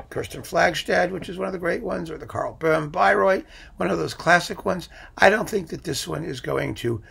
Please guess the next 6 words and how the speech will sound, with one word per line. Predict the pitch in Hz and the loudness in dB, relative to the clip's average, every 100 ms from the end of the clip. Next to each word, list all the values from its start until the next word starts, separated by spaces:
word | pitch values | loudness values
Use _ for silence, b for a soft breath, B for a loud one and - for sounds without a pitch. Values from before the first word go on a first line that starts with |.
| B _ | B _
blow | 143 143 135 | -6 0 2
your | 143 139 | 2 -2
mind | 139 135 123 131 120 - B B B - | -2 -2 -2 -6 -14 -18 B B B -12
the | 143 | -6
way | 139 151 151 | -2 0 0
that, | 131 139 | -2 -6